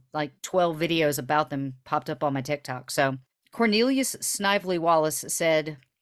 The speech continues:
"My father-in-law, John Junior," also, that's a name, Cornelius Snively Wallace. That is, that is a rich person's name.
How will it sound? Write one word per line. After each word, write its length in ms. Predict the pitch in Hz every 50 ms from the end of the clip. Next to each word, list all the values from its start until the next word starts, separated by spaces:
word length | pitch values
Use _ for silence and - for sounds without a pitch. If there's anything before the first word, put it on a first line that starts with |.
| _ -
"My 200 | 185 180 185 185
father-in-law, 600 | - 220 226 233 269 262 240 202 175 170 165 160
John 280 | - - 170 170 170 151
Junior," 460 | 139 160 156 156 143 147 151 151 -
also, 260 | - 165 151 - 156
that's 280 | 139 131 160 - - -
a 40 | 147
name, 400 | 143 143 143 143 127 123 127 127 -
Cornelius 640 | - - 151 143 143 160 170 175 165 160 165 -
Snively 500 | - - - - 156 151 156 139 156 156
Wallace. 520 | 143 131 139 135 131 139 165 175 - - -
That 200 | - 165 175 170
is, 160 | 170 147 131
that 220 | 151 170 196 202
is 100 | 196 -
a 60 | 156 139
rich 280 | 139 160 147 - -
person's 480 | - - 160 151 - - 156 139 131 131
name. 360 | 143 143 135 131 117 123 123